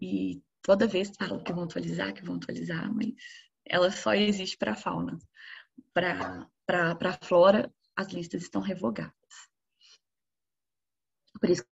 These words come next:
que a gente escreveu lá non-official. Apesar dela ter uma relevância muito grande científica, ela não é válida.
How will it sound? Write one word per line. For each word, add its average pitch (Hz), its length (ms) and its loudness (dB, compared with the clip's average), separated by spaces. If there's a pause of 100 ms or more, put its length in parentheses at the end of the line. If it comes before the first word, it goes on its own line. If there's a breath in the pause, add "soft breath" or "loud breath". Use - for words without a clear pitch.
(120)
que 175 60 -2
a 170 40 2
gente 180 100 0
escreveu 185 300 0
lá 170 160 2
non-official. 170 840 -2 (500 loud breath)
Apesar 156 400 0
dela 170 220 2
ter 170 120 -2
uma 170 120 2
relevância 170 600 -2
muito - 300 0
grande 110 380 0
científica, - 920 -6
ela 90 200 -6
não 95 260 0
é - 300 -4 (360)
válida. - 440 -8